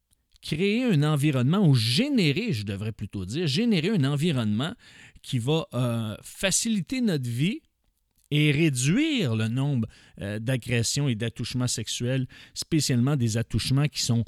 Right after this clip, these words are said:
non désirés et qui sont non souhaitables. Écoutez, il y a des chiffres qui parlent, hein. Comme je vous disais, sur, euh, sur le site de Santé et Services sociaux, M S S S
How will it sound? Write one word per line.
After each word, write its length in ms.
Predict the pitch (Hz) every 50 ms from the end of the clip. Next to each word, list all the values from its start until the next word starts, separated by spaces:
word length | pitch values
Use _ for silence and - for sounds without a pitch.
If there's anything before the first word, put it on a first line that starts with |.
| - _ -
non 480 | - 113 113 123 135 143 156 180 185 165
désirés 800 | 135 135 151 151 131 120 135 143 143 131 127 127 139 175 208 202 - - - -
et 100 | 135 120
qui 140 | - - -
sont 240 | - 147 120 120
non 300 | 117 131 147 160 185 196 170
souhaitables. 880 | - - - - 147 135 131 117 - - 180 - 220 127 78 69 69 - - _ - - - - - - -
Écoutez, 360 | 127 - - 196 175 - - _ _ _ _ _ _ -
il 60 | 127
y 40 | 135
a 40 | 139
des 160 | 143 165 143
chiffres 320 | - - - 180 - -
qui 140 | - - 110
parlent, 320 | - - 131 123 101 95 90
hein. 140 | 82 87 113 -
Comme 160 | - 143 139 139
je 100 | 123 135
vous 60 | 131
disais, 400 | 110 104 104 104 135 180 196 151
sur, 420 | - - - 151 139 135 127 107
euh, 200 | 117 107 101 98 87 71 - _ _ _ _ _ _ _ _ _ _ _ - - -
sur 220 | - - - 123
le 100 | 120 117
site 260 | 107 - - 151 143 120
de 120 | 113 101
Santé 400 | - - - 127 117 110 - 135
et 20 | 127
Services 360 | - 123 110 104 113 - -
sociaux, 420 | - 104 98 - - 160 180 185 - - - - _ -
M 240 | 165 175 160 131 - _ -
S 300 | 165 170 - - - - -
S 280 | 143 143 131 - - - -
S 400 | 180 170 135 - - - - -